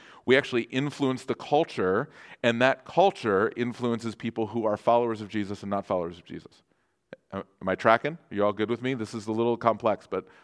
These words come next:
most of you don't look like you're falling asleep yet, so we're okay. Okay, good. So, so what I wanna do is I wanna tell you that same story through a slightly different lens.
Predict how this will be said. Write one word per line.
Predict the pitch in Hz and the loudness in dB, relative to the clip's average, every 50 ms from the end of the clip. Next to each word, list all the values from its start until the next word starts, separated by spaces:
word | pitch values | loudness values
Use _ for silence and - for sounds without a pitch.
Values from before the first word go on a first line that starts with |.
| _ _ - | _ _ -4
most | 104 104 - - | -4 -2 -2 -4
of | 107 95 | -6 -8
you | 98 92 | -6 -4
don't | 90 98 101 - | -2 -2 -2 -2
look | 95 101 - | -6 -6 -4
like | 101 95 - | -6 -4 -4
you're | - 92 | -8 -6
falling | - 101 98 98 | -4 -4 -4 -4
asleep | 95 87 - 95 90 - | -6 -6 -8 -8 -6 -6
yet, | 101 98 80 - - _ | -4 -4 -4 -6 -8 _
so | - - 90 | -12 -8 -6
we're | 87 87 | -6 -6
okay. | 92 - - 92 82 82 - _ _ _ _ _ - | -4 -4 -4 -4 -6 -6 -12 _ _ _ _ _ -4
Okay, | 107 - 135 - | 2 4 4 4
good. | - - 123 101 - - - - - - - - - - | 4 2 2 2 2 -2 -12 -20 -18 -16 -16 -16 -16 2
So, | - 185 180 175 175 - - 156 | 6 6 6 6 6 2 -6 0
so | - 196 185 | 4 4 8
what | 180 214 | 8 10
I | 247 294 | 10 10
wanna | 320 320 311 277 | 8 6 2 2
do | 196 233 226 | 2 2 4
is | 202 170 | 6 6
I | 196 | 6
wanna | 196 202 233 233 | 6 6 4 6
tell | - 247 254 | 6 4 6
you | 240 | 6
that | 196 190 175 | 4 4 4
same | - - 202 196 208 214 | 4 2 2 2 2 0
story | - - - 202 196 196 190 175 170 170 170 - - - - - | -4 2 4 6 6 8 8 6 6 4 0 -8 -18 -20 -20 -20
through | - - - 165 160 175 185 190 190 190 185 196 - | -20 -6 -2 2 4 6 6 6 6 6 4 4 4
a | - 170 151 156 156 156 | 4 4 6 6 6 4
slightly | - - - 170 170 180 165 175 156 | 0 2 4 6 6 6 4 2 2
different | 139 151 147 160 147 123 - | 4 2 2 2 0 2 2
lens. | 131 123 120 117 107 101 95 87 131 - - - | 4 6 6 4 4 0 -6 -12 -16 -18 -20 -20